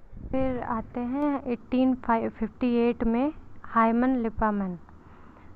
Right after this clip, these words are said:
तो ये patent करा लेते हैं eraser pencils के लिए अपना, जिसे plugs भी कहा जाता है।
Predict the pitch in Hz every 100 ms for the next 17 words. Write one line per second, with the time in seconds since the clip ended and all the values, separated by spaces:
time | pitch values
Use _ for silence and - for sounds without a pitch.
0 | - - - 233 233 226 226 233 - 220
1 | 196 208 269 302 302 - 226 254 269 247
2 | 220 208 208 - 226 269 320 320 - -
3 | - - 240 226 226 233 220 220 208 233
4 | 226 214 - 220 208 208 262 311 247 -
5 | 214 240 294 - - - - - - 233
6 | 285 - 247 254 - - 208 202 190 190
7 | 196 - 208 214